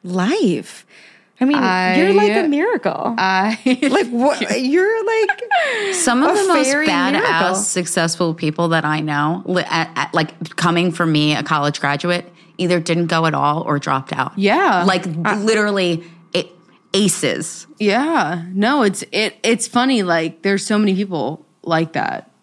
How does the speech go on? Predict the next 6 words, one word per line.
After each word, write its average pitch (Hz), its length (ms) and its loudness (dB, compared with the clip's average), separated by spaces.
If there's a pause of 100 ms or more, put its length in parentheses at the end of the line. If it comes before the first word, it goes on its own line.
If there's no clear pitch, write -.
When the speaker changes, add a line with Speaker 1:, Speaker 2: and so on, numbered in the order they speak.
(120)
Speaker 2:
Like, 175 160 0
m-, 202 140 0
even 233 300 4
my, 185 460 0 (540)
um, 165 600 0 (480)
my 180 760 0